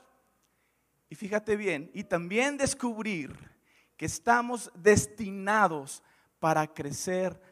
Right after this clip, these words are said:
a través de ella. Estamos destinados para crecer. De hecho, es el título del día de hoy, Destinados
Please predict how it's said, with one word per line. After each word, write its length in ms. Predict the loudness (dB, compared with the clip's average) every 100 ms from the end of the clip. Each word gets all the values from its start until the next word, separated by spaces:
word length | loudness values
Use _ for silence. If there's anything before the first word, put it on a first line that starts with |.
| -8
a 100 | -4
través 380 | -2 -2 -2
de 180 | -4 -4
ella. 280 | -4 -8 -12 _ _ -20 2
Estamos 680 | 2 6 8 8 8 2 0 0
destinados 1200 | 4 4 2 -2 -2 6 10 10 8 2 -4 -12 -20 _ _
para 280 | 8 8 6
crecer. 560 | 0 -2 -2 -2 -4 -4
De 160 | 0
hecho, 180 | 0 0
es 180 | -2 -2
el 160 | -6
título 440 | -6 -10 -8 -4 -2
del 160 | -2
día 220 | 0 2 4
de 100 | 4
hoy, 240 | 2 0 -8 -12
Destinados 1040 | 4 4 4 -2 2 8 8 8 6 2